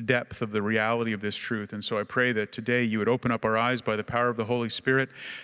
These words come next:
to see these marvelous realities for what they are, and that for those who have yet to believe it, that today would be the day when you open up their hearts to receive it, knowing that it comes to them only through faith,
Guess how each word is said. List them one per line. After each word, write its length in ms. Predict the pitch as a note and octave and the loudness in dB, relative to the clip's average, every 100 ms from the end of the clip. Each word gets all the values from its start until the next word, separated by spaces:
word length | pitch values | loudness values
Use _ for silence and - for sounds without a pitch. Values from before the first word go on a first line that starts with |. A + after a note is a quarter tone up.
| - | -4
to 60 | |
see 220 | B2 - E3 | -2 4 4
these 220 | D#3 B2 | 4 4
marvelous 800 | C#3+ D3+ E3 D3+ D3 B2 - - _ - | 6 6 4 2 2 0 -4 -8 _ -2
realities 640 | C3 C3 C#3 C3+ A2+ G#2+ | 0 2 2 2 0 -2
for 120 | B2 | -2
what 200 | A#2 B2 | -2 0
they 120 | B2+ | 0
are, 240 | G2+ F2+ G2 | 0 -2 -2
and 160 | G#2 | -2
that 140 | A2 A2+ | -4 -4
for 160 | B2 | -4
those 380 | A2+ B2+ B2+ A2+ | 0 2 0 -2
who 80 | A#2+ | -4
have 180 | G#2+ A2 | -4 -2
yet 300 | B2 B2 - | -2 -2 -8
to 80 | |
believe 480 | A#2 A2 G#2+ C3+ B2+ | -6 -6 -2 0 0
it, 240 | G#2 - - _ _ _ _ _ _ _ _ | -4 -12 -20 _ _ _ _ _ _ _ _
that 120 | A2 | -12
today 240 | - A2+ A2+ | -8 0 2
would 140 | B2 | 2
be 100 | A#2+ | 2
the 80 | A#2+ | 0
day 240 | G#2+ F2+ | -2 -4
when 140 | F2+ F#2+ | -4 -8
you 160 | F#2+ | -8
open 240 | G#2 - A2 | -8 -8 -10
up 80 | - | -6
their 100 | G2+ | -8
hearts 380 | - F2+ - | -6 -10 -10
to 160 | - G2+ | -14 -12
receive 560 | F#2+ - - A2+ A#2 F#2+ | -12 -12 -8 -4 -4 -6
it, 220 | - - _ _ _ _ _ _ _ _ _ _ _ _ - | -16 -20 _ _ _ _ _ _ _ _ _ _ _ _ -4
knowing 220 | A2+ B2+ | 0 2
that 140 | A2+ | 2
it 80 | A2+ | 0
comes 260 | - B2 - | -2 -4 -6
to 100 | - | -8
them 160 | G2+ | -6
only 320 | G2 A#2 C3 | -4 -2 0
through 220 | C3 - C#3 | -2 -6 -10
faith, 580 | - - - - - | -10 -12 -12 -18 -20